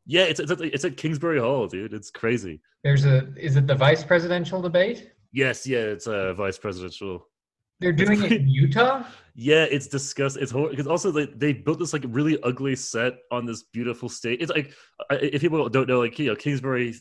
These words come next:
Speaker 1: Hall is, like, this beautiful theater. It's, like, the coolest place. There's,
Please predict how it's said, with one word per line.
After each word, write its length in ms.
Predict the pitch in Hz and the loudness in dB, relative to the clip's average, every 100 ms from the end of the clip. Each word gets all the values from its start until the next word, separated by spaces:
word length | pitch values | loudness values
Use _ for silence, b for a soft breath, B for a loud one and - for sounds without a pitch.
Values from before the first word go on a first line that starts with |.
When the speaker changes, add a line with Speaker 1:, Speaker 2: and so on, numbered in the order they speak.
| _ | _
Speaker 1:
Hall 220 | 135 131 | -4 -2
is, 60 | 113 | -2
like, 80 | 113 | -6
this 100 | 104 | -10
beautiful 560 | 85 107 117 110 110 | -10 -6 -4 -4 -8
theater. 420 | 104 110 107 110 113 _ _ _ - | -8 -8 -6 -8 -10 _ _ _ -8
It's, 120 | 123 | -4
like, 200 | 135 - | -4 -4
the 100 | 127 | -12
coolest 400 | - 143 120 117 | -4 -2 -2 -4
place. 280 | 117 110 110 | -6 -6 -6
There's, 240 | 120 113 | -10 -10